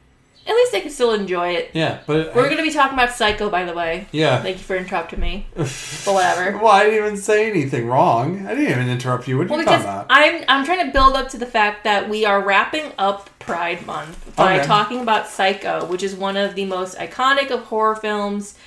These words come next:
Speaker 1: and it stars Anthony Perkins, who is a gay man himself.
Speaker 2: Yep, and he's a very perky man, too. But, like, he actually,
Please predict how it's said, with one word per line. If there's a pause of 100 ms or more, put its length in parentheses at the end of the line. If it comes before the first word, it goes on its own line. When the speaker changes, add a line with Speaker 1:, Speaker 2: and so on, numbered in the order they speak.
(280)
Speaker 1:
and
it
stars (260)
Anthony
Perkins,
who
is
a
gay
man
himself. (260)
Speaker 2:
Yep,
and
he's
a
very
perky
man,
too.
But,
like,
he
actually,